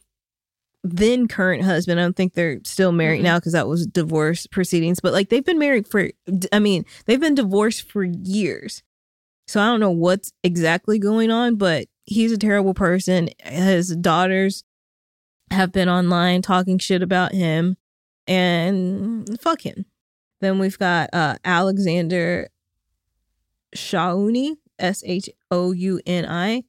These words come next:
Speaker 1: who was a police officer, and he just was on his way to work in his cop car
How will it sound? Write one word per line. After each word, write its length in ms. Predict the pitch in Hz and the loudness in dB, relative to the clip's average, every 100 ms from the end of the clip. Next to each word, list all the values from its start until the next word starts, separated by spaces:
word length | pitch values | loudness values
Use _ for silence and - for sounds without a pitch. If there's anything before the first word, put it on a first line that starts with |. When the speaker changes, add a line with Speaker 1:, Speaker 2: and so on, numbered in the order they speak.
| _ _ _ _ | _ _ _ _
Speaker 1:
who 320 | - 202 185 175 | 0 2 2 0
was 180 | 180 185 | 0 0
a 100 | 175 | 0
police 420 | - 180 185 208 | -2 -2 -2 0
officer, 580 | 220 233 240 269 294 302 - | -2 -2 -2 -2 -2 -4 0
and 280 | 196 170 185 | 2 4 2
he 220 | - 208 | 2 2
just 440 | 247 254 233 - _ _ _ - | 2 0 -2 -10 _ _ _ -8
was 160 | 202 196 | -4 -2
on 220 | 175 202 | 0 0
his 180 | 262 269 | 0 0
way 180 | 240 214 | 0 2
to 100 | 185 | 2
work 320 | 156 175 139 | 2 2 0
in 200 | - 196 | 0 2
his 200 | 214 202 | 4 2
cop 320 | - 190 196 - | 0 0 0 -2
car 420 | 175 - 123 | -6 -4 -4